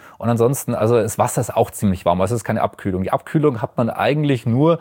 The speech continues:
wenn man dann wieder aus dem Wasser rauskommt, vielleicht ein bisschen Brise, ähm, und, äh, da, dann ist es eigentlich durchaus angenehm. Aber ansonsten, ähm, ist es, <laughs> bevor man ins Wasser reingeht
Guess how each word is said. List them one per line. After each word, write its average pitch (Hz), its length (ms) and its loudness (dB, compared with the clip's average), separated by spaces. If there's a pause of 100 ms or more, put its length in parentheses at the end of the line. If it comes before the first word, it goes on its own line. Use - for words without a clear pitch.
(260)
wenn 120 100 2
man 131 80 2
dann 120 80 2
wieder 117 140 4
aus 104 60 -2
dem 113 100 0
Wasser 110 180 2
rauskommt, 135 540 2
vielleicht 113 240 0
ein 113 60 0
bisschen 110 280 0
Brise, 151 560 4 (320)
ähm, 120 320 4
und, 113 380 -2
äh, 104 320 -2
da, - 140 -6
dann 113 180 -2
ist - 120 -8
es 107 120 -2
eigentlich 104 480 -2
durchaus 101 340 0
angenehm. 85 460 -6
Aber 92 160 -2
ansonsten, 95 560 -2 (500)
ähm, 95 240 2
ist - 160 -8
es, 98 160 -6 (260)
<laughs> - 240 -4
bevor 110 220 2
man 139 100 4
ins 110 80 -2
Wasser 120 220 2
reingeht 127 420 2